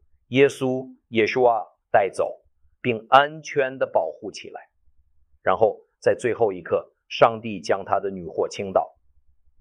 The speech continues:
在这世界上的时候，上百万非信徒即将意识到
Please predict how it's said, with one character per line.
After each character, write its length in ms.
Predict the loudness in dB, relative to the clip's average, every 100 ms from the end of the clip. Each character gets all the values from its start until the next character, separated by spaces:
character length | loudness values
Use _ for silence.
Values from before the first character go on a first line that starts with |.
| _ _
在 120 | 0
这 140 | 2 -2
世 240 | -8 -8
界 160 | -4 -4
上 220 | -4 -6
的 80 | -6
时 160 | -2
候， 260 | -2 -2 -6 _ _
上 300 | 4 4 4
百 160 | -2
万 240 | 0 -4 -4
非 180 | -6 -6
信 280 | -8 -8
徒 320 | -8 -6 -6 -8 _
即 260 | -10 -8 -2
将 260 | 0 0
意 200 | -4 -10
识 180 | -8 -4
到 260 | -2 -2